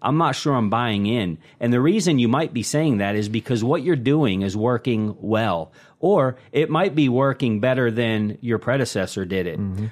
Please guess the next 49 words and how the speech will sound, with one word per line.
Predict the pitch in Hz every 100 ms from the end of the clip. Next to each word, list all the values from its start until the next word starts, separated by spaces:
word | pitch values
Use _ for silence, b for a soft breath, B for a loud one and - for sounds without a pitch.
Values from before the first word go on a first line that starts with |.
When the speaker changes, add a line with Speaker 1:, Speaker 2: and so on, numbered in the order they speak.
| -
Speaker 1:
We're | 127
not | 180 180 -
here | - 160 175 135
to, | - 123 113
uh, | - 110 98 90
help | 107 135 131 127
you |
do | 104 110
well. | 95 110 104 80 73 b b
We're | 131 127
here | 120 156
to | 147 143 120
help | 127 123
you, | 123 113 117 -
help | 120 127 -
you | 117
reach | 117 110
your | 110
fullest | 104 120 117 107 - _ b b
potential. | - 110 127 123 - 90 76 b b -
That's | 143 - 160
really | 165 147
the | 113
benchmark. | 135 143 143 120 92 - - b b
It's | 117 143
not | 156 160
the | 175
person | 156 147 147 120
to |
your | 104 95
left. | 87 87 101 _ b b b
It's | 127 123
not | 147 156 156
the |
person | 139 139 117 113 104
to | 104
your | 92
right. | 85 85 98 - B B
It's | 143 151
not | 151 165
the | 143
person | 147 139 - 113
that | 107 -
did | 120
it | 120
before | 104 101 110
you | 101 92
got | 95 87 82
there. | 92 101